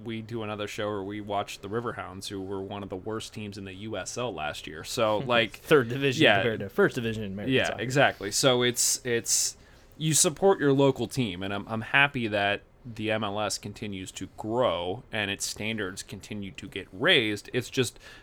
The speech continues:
Speaker 1: nowhere near the European leagues. And Kev, I think you're
Speaker 2: Mm.
Speaker 1: right. I think that would be a good discussion maybe for one of the next international breaks, is talk about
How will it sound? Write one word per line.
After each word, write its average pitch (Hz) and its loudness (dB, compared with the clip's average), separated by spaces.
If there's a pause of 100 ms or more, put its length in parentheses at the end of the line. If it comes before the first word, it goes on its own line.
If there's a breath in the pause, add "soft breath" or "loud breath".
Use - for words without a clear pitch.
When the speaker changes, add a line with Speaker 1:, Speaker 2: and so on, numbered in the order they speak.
(120 loud breath)
Speaker 1:
nowhere 147 6
near 123 4
the 104 0
European 98 -2
leagues. 90 -10
And 104 -8
Kev, 156 6
I 120 6
think 127 0
you're 120 -2
Speaker 2:
Mm. 123 2
Speaker 1:
right. 98 2
I 98 -2
think 131 -2
that 175 2
would 156 0
be 143 6
a 120 6
good 120 0
discussion 110 0
maybe 113 0
for 107 -2
one 104 -4
of 95 -8
the 95 -6
next 95 -8
international 98 -4
breaks, 98 -6
is 98 -12
talk 92 -2
about 92 -4